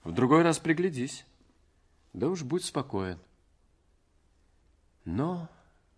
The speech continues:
не было этого другого раза. А Гагарин сам стал звёздочкой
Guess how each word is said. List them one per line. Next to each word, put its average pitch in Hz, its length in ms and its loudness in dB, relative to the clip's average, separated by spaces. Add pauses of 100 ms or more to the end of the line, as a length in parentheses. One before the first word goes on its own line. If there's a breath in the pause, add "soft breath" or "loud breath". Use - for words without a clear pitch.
(400)
не 110 400 -2
было 135 540 -2 (380)
этого 113 440 -6
другого 87 540 -4
раза. 73 440 -6 (1900 soft breath)
А 107 120 2
Гагарин 175 500 4
сам 147 380 -4
стал 117 320 -4
звёздочкой 95 960 -4